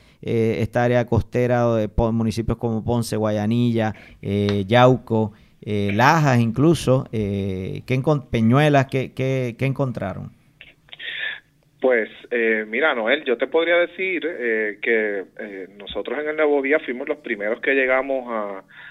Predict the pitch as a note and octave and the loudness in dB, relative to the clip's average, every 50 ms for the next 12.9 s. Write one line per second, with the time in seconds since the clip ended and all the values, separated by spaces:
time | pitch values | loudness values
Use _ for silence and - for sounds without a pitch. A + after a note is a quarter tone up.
0 | - - - - - _ - A2 A2 A2 A2 G#2+ G#2 G#2 G2+ F#2 G2+ B2 C#3+ C3 | -20 -20 -20 -20 -6 _ 0 0 0 0 -2 -4 -4 -4 -4 -2 0 2 2 2
1 | G#2 G2+ A#2 C#3 - - - A#2+ A2 G#2+ G#2+ - - G#2+ G2 - - - B2 B2 | 2 0 -4 -8 -10 -10 -8 -6 -4 -4 -6 -6 -8 -10 -10 -10 -6 -6 -6 -4
2 | B2 B2 A#2+ A#2+ A#2+ A2+ A#2 A#2 A#2 A#2+ A#2+ A#2 A#2 A2+ A2+ - - B2 A#2 A2+ | -4 -4 -4 -4 -2 0 0 0 2 2 2 0 0 -2 -6 -8 -6 -4 -2 -2
3 | A2+ A2+ A#2+ A#2 A2+ A2+ A2+ A2+ A2+ A2+ G#2+ G#2+ - - - A2+ A2+ A2 G#2+ G#2+ | 0 0 -2 -2 0 0 0 2 2 0 0 -4 -8 -12 -6 -2 0 0 0 0
4 | G#2 G2+ G2 - G#2+ A2 G#2+ A#2 C3 C3 A#2 G2+ G2+ A2 - - - - - - | -2 -4 -4 -4 -4 -4 -2 0 0 2 2 0 -2 -4 -6 -8 -16 -20 -20 -20
5 | - - - - G#2+ - - F#2+ G2+ G2+ G2+ G#2+ A2+ A#2 A2+ G#2+ G2+ F#2 F2 - | -18 -6 -4 -4 -2 -2 -2 -4 -4 -4 -2 -2 0 0 0 0 -2 -4 -8 -10
6 | G#2+ G#2 - A2+ G2 G#2 G2+ G2 G2 - A#2+ A#2 A2+ A2+ A2 A2 A2+ A#2+ A#2 A2+ | -12 -8 -6 -6 -4 -4 -6 -6 -2 -2 -2 -2 -2 -2 -2 0 0 2 2 0
7 | G#2+ F#2+ F#2+ F2 - G#2 A2 G#2+ - - A#2+ B2+ B2 A2 - - - G#2+ G2+ G2 | -2 -6 -12 -14 -10 -8 -8 -8 -8 -4 -2 -2 -2 -2 -4 -8 -12 -12 -10 -12
8 | G2+ - G2+ G2+ - - A#2+ A#2 A#2 - - - C#3 B2+ G#2 F#2 F#2+ G2 A2 A2 | -12 -10 -12 -12 -12 -14 -18 -14 -12 -12 -6 -2 -2 -2 -2 -2 -6 -12 -14 -16
9 | _ _ - - - - - - - - A2 G#2+ G2+ G2 F#2+ F2+ F2 E2+ D#2+ - | _ _ -20 -18 -18 -18 -18 -18 -10 -6 -4 -2 0 0 -2 -2 -4 -6 -8 -10
10 | - - - - A#2 - - - C3 C3 C#3+ D3+ D3 - - D3+ D3+ D3 D3 - | -12 -14 -8 -6 -6 -4 -2 0 2 2 2 0 -4 -4 -2 -2 -2 -4 -8 -12
11 | - - A#2 B2 _ - A#2+ A2+ A2 - A#2 A2+ A2 A2+ B2 C3 B2 A#2+ A#2 A#2 | -10 -10 -10 -10 _ -8 -8 -6 -4 -2 -2 -2 -2 -2 -4 -6 -6 -6 -8 -8
12 | A2+ A2+ A2 G#2+ - A#2+ A2+ A2+ A#2 A#2+ A#2 - - C#3 C3+ - G#2+ A2 | -8 -6 -8 -8 -6 -4 -4 -4 -6 -8 -8 -6 -4 -2 -2 -2 -2 -2